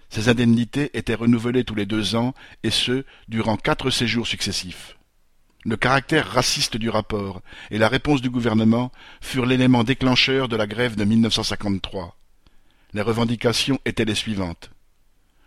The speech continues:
Augmentation du salaire de soixante-cinq pour cent, application du même régime de congé à tous les fonctionnaires, quelle que soit leur origine, extension aux dom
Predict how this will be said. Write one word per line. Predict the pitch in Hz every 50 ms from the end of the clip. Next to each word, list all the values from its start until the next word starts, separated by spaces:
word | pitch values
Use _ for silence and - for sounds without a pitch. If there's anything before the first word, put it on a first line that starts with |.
| - - - - - - _
Augmentation | 135 127 131 135 135 123 - 131 127 - - 131
du | 120 123
salaire | - - 117 110 113 113 107 104 95 92 - - - -
de | - 98
soixante-cinq | - - 123 - - 120 - - 113 110 -
pour | - 107 - -
cent, | - 110 104 110 123 - _ _ _ _ _ _ _ _ _ _ _ _ _ _ _ _ -
application | 123 120 - - 143 131 - 135 135 - - - 147
du | 120 110 107
même | 107 123 139 139
régime | 131 131 135 123 139 139 127
de | 117 120
congé | 113 - 120 120 117 113 123 127 117 110 - - - - - _
à | - 98
tous | - - 160 156
les | 143
fonctionnaires, | - - 127 117 - - 120 117 120 117 113 110 104 98 - - - - -
quelle | - - 131 120
que | - 127
soit | 120 - - 135 113
leur | 107 104 98
origine, | 104 98 107 104 95 101 110 117 131 143 147 - _ _ _ _ _ _ _ _ _ _ _ _ _ _ _ _ - - _
extension | 143 135 - - - - 139 135 - - - 139 131 -
aux | 120 107
dom | 104 104 127 123 117 113 104 95